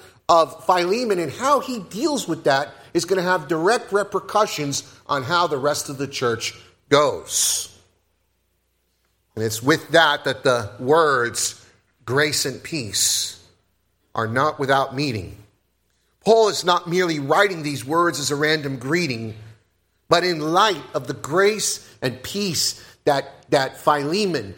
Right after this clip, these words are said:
and his wife and son receive from God the Father and the Lord Jesus Christ, he needs to extend that grace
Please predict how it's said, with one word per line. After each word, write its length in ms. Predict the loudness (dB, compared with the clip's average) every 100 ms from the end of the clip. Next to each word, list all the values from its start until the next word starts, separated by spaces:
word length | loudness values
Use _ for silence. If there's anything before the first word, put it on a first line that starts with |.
| -4
and 140 | -2
his 140 | -2 -4
wife 480 | 0 2 2 -2 -6
and 100 | -2
son 360 | 2 2 0
receive 500 | -4 -4 -4 -4 -8
from 260 | -4 -4 0
God 320 | 2 4 2
the 80 | 0
Father 320 | 4 4 2
and 80 | -2
the 60 |
Lord 260 | 2 2 2
Jesus 280 | -4 -8 -8
Christ, 540 | 0 0 2 -4 -10 -20 _ _ _ _ _ -8
he 60 |
needs 220 | -6 -4 -2
to 460 | 0 0 0 -6 -10
extend 800 | -6 -4 -4 2 4 4 -2 -6 2
that 320 | 2 2 -6
grace 840 | -2 -2 -2 -2 -2 -2 -4 -12